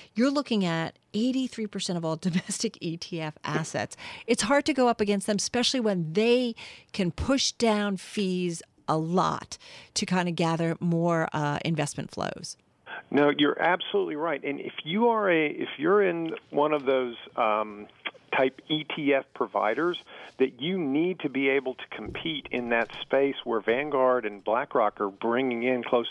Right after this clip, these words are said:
Speaker 2: to a billion dollars a day
Speaker 1: Mm-hmm.
Speaker 2: and have to bring in a billion dollars a day because they're so huge, their redemptions can be,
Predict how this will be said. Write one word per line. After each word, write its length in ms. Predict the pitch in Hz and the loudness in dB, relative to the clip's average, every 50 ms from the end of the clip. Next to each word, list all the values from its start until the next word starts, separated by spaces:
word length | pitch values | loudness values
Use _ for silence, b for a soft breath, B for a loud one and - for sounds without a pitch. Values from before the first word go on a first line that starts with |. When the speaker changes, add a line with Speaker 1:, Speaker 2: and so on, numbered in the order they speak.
| - | -4
Speaker 2:
to 120 | - 117 104 | -2 -4 -4
a 40 | |
billion 440 | 95 - - 107 110 120 120 120 120 | -2 -2 -4 -2 -2 -4 -6 -8 -4
dollars 360 | 110 107 110 113 117 113 101 107 | -2 -2 0 0 -2 -4 -8 -12
a 40 | 107 | -12
day 380 | 95 - 95 95 110 131 135 131 - | -6 -6 -4 -4 -4 -6 -6 -6 -6
Speaker 1:
Mm-hmm. 340 | 185 165 165 170 165 190 - | -6 -4 -4 -4 -2 0 0
Speaker 2:
and 140 | 123 117 | 0 0
have 340 | - - - 131 156 190 190 - - - | 0 0 0 2 2 2 0 -2 -4 -6
to 60 | 143 | -4
bring 300 | 113 117 113 113 113 110 | -2 -2 -2 -2 0 -2
in 100 | 110 107 | -2 -2
a 60 | 101 | -2
billion 380 | - - 110 113 117 113 107 104 | 0 0 0 0 0 -2 -4 -2
dollars 340 | 107 98 98 101 107 104 - 110 | -2 -2 0 -2 -4 -4 -6 -8
a 40 | |
day 240 | - - 107 107 120 | -2 0 2 2 2
because 360 | 127 123 120 - - 117 107 - | 0 -2 -2 0 2 0 0 0
they're 140 | 113 110 104 - - | -4 -6 -6 -4 -4
so 140 | 123 117 107 - | -4 -6 -6 -6
huge, 240 | - 143 156 151 143 - - | -4 -2 -2 -2 -2 -4 -6
their 100 | 120 113 | -6 -6
redemptions 640 | 110 113 113 - - 147 196 214 - - - 107 101 - | -4 -6 -6 -2 -2 -2 -2 -2 -6 -8 -8 -10 -16 -12
can 160 | - 107 104 | -10 -8 -4
be, 300 | - 107 104 101 104 - | -4 -2 -2 -2 -4 -8